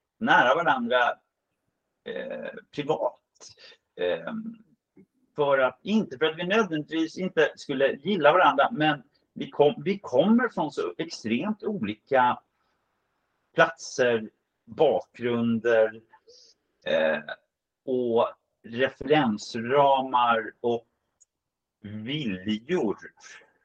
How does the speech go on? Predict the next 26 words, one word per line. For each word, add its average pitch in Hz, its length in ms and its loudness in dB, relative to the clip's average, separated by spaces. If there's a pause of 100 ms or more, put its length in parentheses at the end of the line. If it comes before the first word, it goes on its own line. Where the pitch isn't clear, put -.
(180)
Eh, 107 300 4 (1600)
att, 110 320 4 (1160)
nej, 139 340 0
som, 165 340 -6
som, 143 380 -6 (180)
som 139 340 -4
grupp, 170 320 0
vi 151 140 0
hade 151 240 4
liksom 165 240 -6
inte 170 140 -10
funkat 190 600 2
i 156 60 -4
någon 147 300 -4
annan 139 800 0 (560)
plats, - 420 2
i 120 60 -4
någon 123 220 -2
annan 113 300 4
konstellation 113 840 -2
än, 110 280 -2
så 120 120 -2
att 117 100 -2
säga, 113 300 4 (320)
i 120 160 2 (160)
humorns 131 840 -2